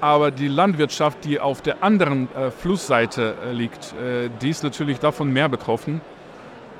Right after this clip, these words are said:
Erstens muss man sagen, äh, von diesem, äh, Kanal, von diesem Bewässerungskanal, alleine im Gebiet Kherson, äh, man hat ja circa fünfhunderttausend Hektar bewässert.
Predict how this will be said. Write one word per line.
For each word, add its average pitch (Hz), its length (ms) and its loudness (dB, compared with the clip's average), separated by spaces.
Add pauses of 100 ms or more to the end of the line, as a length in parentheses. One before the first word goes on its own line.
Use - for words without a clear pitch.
(120)
Erstens 156 380 -2
muss 143 180 -4
man 139 120 -2
sagen, 147 520 0
äh, 127 500 -2
von 139 200 -2
diesem, 151 400 -2
äh, 127 440 -2
Kanal, 139 460 2 (100)
von 131 140 -6
diesem 127 180 -2
Bewässerungskanal, 135 920 0 (580)
alleine 151 400 4
im 156 160 0
Gebiet 143 280 0
Kherson, 151 540 0
äh, 131 560 0 (120)
man 127 180 0
hat 143 180 0
ja 131 180 0
circa 139 340 -2
fünfhunderttausend 151 800 0
Hektar 131 260 0
bewässert. 101 500 -4